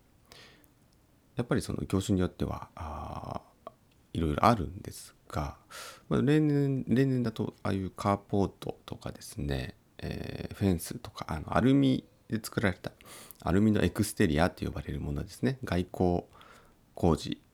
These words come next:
なんですけれども、で、こういうところが結構例年もう埋まってくんですよ。大体もう八月、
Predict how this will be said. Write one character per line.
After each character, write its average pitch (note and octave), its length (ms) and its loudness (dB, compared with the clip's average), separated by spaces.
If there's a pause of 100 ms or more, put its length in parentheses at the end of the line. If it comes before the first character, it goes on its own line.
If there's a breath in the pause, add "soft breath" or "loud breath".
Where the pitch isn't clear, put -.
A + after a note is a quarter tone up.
(180)
な C#2+ 100 -2
ん C2+ 60 -2
で - 100 -6
す - 140 -14
け - 100 -10
れ - 80 -6
ど - 80 -6
も、 D2+ 220 -2 (540 soft breath)
で、 B2+ 60 0
こ D#3 480 0
う D#3+ 40 2
い D3+ 240 2
う C#3+ 60 -4
と C#3 140 -4
こ C3+ 200 0
ろ C3+ 160 2
が D#2 360 -2
結 - 160 0
構 - 100 -2
例 F2 200 6
年 E2+ 280 2 (360)
も F2+ 280 2 (460)
う - 40 0
埋 F#2 40 2
ま G#2 80 6
っ G2+ 80 -2
て F2+ 120 2
く G2+ 140 0
ん D#2+ 60 4
で - 100 -2
す - 60 -10
よ。 - 80 -8
大 F2+ 200 2
体 F#2 300 2 (180)
も F2+ 120 -8
う - 20 -8
八 - 240 -6
月、 D2+ 420 0